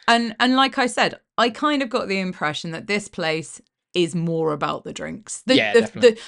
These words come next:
Speaker 1: the food, the food's there, the food's okay, but the drinks
Speaker 2: It's a, it's a cocktail bar. The two-for-one cocktails, uh, 'cause I didn't see anyone else getting the margaritas either, 'cause the margaritas were full price. So we, we'll get to the drinks in a little bit,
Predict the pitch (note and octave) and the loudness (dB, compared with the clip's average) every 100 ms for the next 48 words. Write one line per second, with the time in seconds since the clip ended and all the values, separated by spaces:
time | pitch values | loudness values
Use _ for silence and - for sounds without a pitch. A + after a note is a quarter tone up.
0 | - C4+ - E4+ E4 D4+ A3 - F#3+ A3 | -2 0 0 -2 0 0 -4 -10 -8 -8
1 | C4 C4 G#3+ - D4 A3+ A3 A3 A3 G#3+ | -4 -6 -2 0 2 0 -2 -2 -2 -2
2 | F#3 F#3 B3 B3 A#3+ A3+ - _ F#3 E3 | -4 -2 0 2 0 -4 -16 _ 4 4
3 | A3+ F#3+ G3+ G3 G#3+ B3 A#3+ B3+ C#4+ - | 0 -4 -2 -2 4 8 8 6 0 -4
4 | C#4+ A#3 B3+ A#3 A#3 A3+ G#3+ G#3+ - B3 | -4 4 4 6 6 4 2 -2 -2 -4
5 | A3+ G#3 G#3 G#3 - F#3 F3 F3 - - | 0 0 2 0 2 4 4 2 -2 -10
6 | F#3 A3 A#3 D4 F#4+ G#3+ B3 A3+ A3 A3 | -4 0 0 2 0 0 2 2 2 0
7 | G#3+ F#3+ F#3 E3 F3 F#3+ D#3+ G3 G#3 A#2 | 0 -2 -2 -2 0 2 2 0 0 -6
8 | - C3 D3 C#3 G#2 - _ _ - - | -8 -6 -4 -4 -8 -12 _ _ -4 -2
9 | - F3 D3 E3 G#3+ B3 A3 G#3 D3+ D#3+ | -2 -2 0 4 6 8 6 4 2 -2
10 | C#3 C#3+ B2+ A2+ - - - _ - B2+ | 2 0 0 -4 -6 -14 -20 _ -6 -6
11 | C3 _ E3 D3 D3+ D#3 E3+ D#3 G3 C#3 | -8 _ -8 -6 -6 -2 -2 2 0 0
12 | D3 C#3 D#3 C#3+ C#3 B2+ C3 B2 C3+ A#2 | -4 -2 -2 0 -2 0 -2 0 0 0